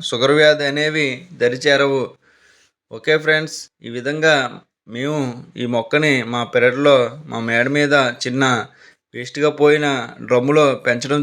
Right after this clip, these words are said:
జరుగుతుంది. ఈ విధంగా దీని నుండి కొన్ని ప్రయోజనాలు మేము పొందుతున్నాం. అదేవిధంగా మీరు కూడా చేసి ఈ ప్రకృతి నుండి, మొక్కల నుండి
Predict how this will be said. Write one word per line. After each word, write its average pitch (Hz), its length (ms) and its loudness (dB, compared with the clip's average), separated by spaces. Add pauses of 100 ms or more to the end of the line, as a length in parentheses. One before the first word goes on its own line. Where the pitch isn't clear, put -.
జరుగుతుంది. 139 580 0 (540)
ఈ 120 100 -14
విధంగా 139 360 0 (220)
దీని 131 220 -4
నుండి 143 240 -2 (180)
కొన్ని 123 240 -2
ప్రయోజనాలు 139 520 2 (180)
మేము 135 240 -6
పొందుతున్నాం. 127 520 0 (200)
అదేవిధంగా 135 560 0 (160)
మీరు 123 180 -4 (100)
కూడా 147 200 4 (260)
చేసి 135 340 0 (600)
ఈ - 100 -20
ప్రకృతి 135 440 -8
నుండి, 147 280 2 (200)
మొక్కల 139 320 -2
నుండి 143 220 2